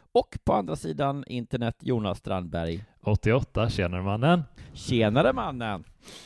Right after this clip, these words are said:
Speaker 2: Hur mår du idag?
Speaker 1: Eh, tipptopp, kan jag väl säga.
Speaker 2: Ja,
Speaker 1: Ja.
Speaker 2: vad härligt.
Speaker 1: Det,
Speaker 2: Ja, du,
Speaker 1: eh,
Speaker 2: du, du,
Speaker 1: behöver
Speaker 2: du
Speaker 1: inte
Speaker 2: ser
Speaker 1: säga mer än så.
Speaker 2: du ser pigg och glad ut och, eh, nyrakad.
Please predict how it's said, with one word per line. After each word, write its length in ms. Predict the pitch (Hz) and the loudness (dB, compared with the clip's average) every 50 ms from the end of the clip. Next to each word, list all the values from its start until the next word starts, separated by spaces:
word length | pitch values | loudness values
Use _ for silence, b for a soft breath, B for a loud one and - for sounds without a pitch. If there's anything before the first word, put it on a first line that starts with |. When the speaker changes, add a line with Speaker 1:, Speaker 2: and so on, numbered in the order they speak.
| B B B B _ _ _ _ _ _ _ _ - - - | B B B B _ _ _ _ _ _ _ _ -14 -8 -4
Speaker 2:
Hur 100 | 120 117 | -2 2
mår 120 | 113 117 | 4 6
du 120 | 110 104 104 | 6 6 6
idag? 240 | 101 101 113 143 131 - _ b b b b b b b b b b b b b b | 6 4 2 0 0 -4 _ b b b b b b b b b b b b b b
Speaker 1:
Eh, 1120 | - 139 143 143 143 143 139 139 139 135 135 135 135 135 131 131 135 135 135 135 143 139 139 - _ _ _ _ _ _ _ _ _ _ _ _ _ - | 2 4 6 8 8 8 6 6 6 4 4 4 2 2 2 2 2 0 0 0 -2 -4 -4 -6 _ _ _ _ _ _ _ _ _ _ _ _ _ -6
tipptopp, 760 | - 320 - - _ - - - - - - - _ _ - - - _ | -4 -4 -4 -2 _ -4 -2 0 -2 -2 -2 -4 _ _ -6 -6 -6 _
kan 100 | - - | -8 -6
jag 80 | 233 233 | -6 -6
väl 80 | 226 214 | -6 -6
säga. 280 | - 214 208 240 269 - _ _ _ _ _ _ _ _ | -6 -6 -6 -6 -8 -10 _ _ _ _ _ _ _ _
Speaker 2:
Ja, 260 | 113 113 143 185 180 - _ _ _ _ _ _ _ _ | 0 0 0 0 -2 -6 _ _ _ _ _ _ _ _
Speaker 1:
Ja. 100 | - 214 | 4 6
Speaker 2:
vad 80 | 156 160 | 8 8
härligt. 420 | 180 147 95 101 120 127 - - - - _ _ _ _ _ _ | 8 6 4 2 0 0 0 -4 -10 -20 _ _ _ _ _ _
Speaker 1:
Det, 100 | - 165 | -2 0
Speaker 2:
Ja, 140 | 165 165 147 | 2 4 4
du, 120 | 139 165 - | 6 8 8
Speaker 1:
eh, 120 | 156 165 170 | 8 8 6
Speaker 2:
du, 60 | - 147 | 4 2
du, 100 | 123 131 | 0 0
Speaker 1:
behöver 360 | 113 127 127 127 160 165 165 156 | 0 0 0 0 0 -2 -2 0
Speaker 2:
du 40 | 131 | 0
Speaker 1:
inte 20 | 139 156 | 0 0
Speaker 2:
ser 60 | 160 | 0
Speaker 1:
säga 260 | - 156 127 127 156 | 0 0 0 0 -2
mer 140 | 160 147 135 | -2 -4 -4
än 80 | 139 | -4
så. 240 | 135 - 123 131 160 - _ - - _ _ - | -2 -2 -4 -4 -4 -6 _ -20 -20 _ _ -18
Speaker 2:
du 200 | - 104 131 151 | 2 4 4 6
ser 260 | - - 135 143 160 | 6 6 4 4 4
pigg 380 | - - - 143 127 123 123 - | 2 2 0 0 0 0 -6 -8
och 480 | - - 127 120 120 120 117 113 117 | -2 0 2 4 6 6 4 4 2
glad 340 | 104 107 107 101 107 123 - | 2 2 2 4 4 4 4
ut 180 | 123 117 107 - | 4 2 2 2
och, 560 | - 139 135 131 - - _ - - - - | 4 4 4 4 4 -2 _ -16 -14 -2 2
eh, 400 | 131 123 127 127 131 131 135 131 - | 4 6 6 6 6 4 4 2 0
nyrakad. 920 | - 127 139 160 160 117 98 95 98 98 98 101 - - 170 175 - 92 | -2 0 2 4 4 4 4 4 2 0 -2 -4 -4 -4 -4 -4 -4 -4